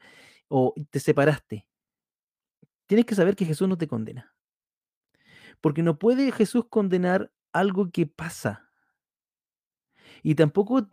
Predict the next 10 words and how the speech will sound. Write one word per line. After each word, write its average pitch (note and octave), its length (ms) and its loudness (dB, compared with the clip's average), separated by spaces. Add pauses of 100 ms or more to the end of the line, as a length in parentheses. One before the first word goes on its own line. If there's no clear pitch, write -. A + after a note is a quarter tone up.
puede F#3 220 6
anularte F#3+ 520 2
la D3 120 0
vida. D3+ 420 -6 (800)
Porque D3+ 260 2
ni E3+ 80 2
en E3+ 80 2
el D#3+ 120 2
Antiguo G3+ 400 0
Testamento F#3+ 800 -2